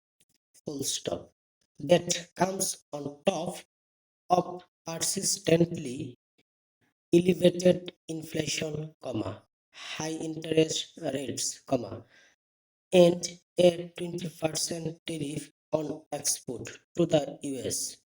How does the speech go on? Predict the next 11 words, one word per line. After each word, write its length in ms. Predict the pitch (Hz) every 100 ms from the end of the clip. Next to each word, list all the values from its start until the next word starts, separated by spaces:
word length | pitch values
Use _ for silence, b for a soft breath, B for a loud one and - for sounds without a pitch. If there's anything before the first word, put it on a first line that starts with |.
| _ _ _ _ _ _
comma, 340 | - 139 127 147
Bangladesh 720 | 127 131 143 160 156 156 160 - -
largest 760 | 131 135 139 135 151 135 - -
market, 640 | 127 120 120 117 104 - -
full 240 | - 151
stop. 460 | 143 - - - - _ _ _ _ _
Para. 320 | 160 - - - - - _ _ _ _ _
The 260 | 143 117 -
crisis 600 | 165 185 202 - 208 - 208 -
set 480 | - - 180 -
off 280 | 123 131 -